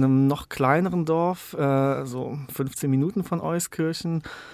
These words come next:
Äh, das heißt Kommern und, äh, einer noch kleineren Stadt Mechernich. Und das war, wo wir abgehangen haben. Und es war oft so, wie dargestellt in dem Buch, wir haben rumgehangen und Blödsinn gelabert und gekifft.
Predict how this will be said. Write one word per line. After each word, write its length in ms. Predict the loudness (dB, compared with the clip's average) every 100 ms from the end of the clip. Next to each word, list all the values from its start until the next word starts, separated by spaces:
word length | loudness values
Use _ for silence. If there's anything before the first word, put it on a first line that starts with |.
| -20 -20 -6
Äh, 360 | 4 6 8 6
das 260 | 4 -2 -4
heißt 180 | -6
Kommern 540 | 2 4 6 4 2 2
und, 480 | 4 4 4 2 0
äh, 20 |
einer 800 | 2 2 2 -2 -4 -2 0 0
noch 240 | 0 0
kleineren 460 | 4 6 6 4 0
Stadt 280 | 0 0 2
Mechernich. 640 | 2 2 0 2 0 2
Und 160 | 2 4
das 300 | 4 2 6
war, 480 | 8 10 8 6
wo 140 | 0 2
wir 240 | 4 4
abgehangen 460 | 2 2 2 2 2
haben. 220 | -2 -2
Und 160 | -2 -4
es 140 | 2
war 540 | 8 8 8 6 2 -8 -20 -20 -20 _
oft 320 | 6 6 0
so, 360 | -2 4 4 4 0 -8 -2
wie 120 | 2
dargestellt 560 | 4 4 4 -2 -2
in 80 | 2
dem 140 | 2 2
Buch, 320 | 0 -2 -4 -6
wir 180 | -4 0
haben 140 | 0
rumgehangen 600 | 2 4 4 4 2 0
und 160 | -4 -6
Blödsinn 400 | -2 -4 -2 -4
gelabert 500 | -2 -6 -6 -8 -10
und 380 | -10 -10 -10 -18 _
gekifft. 540 | -18 -12 -12 -12 -20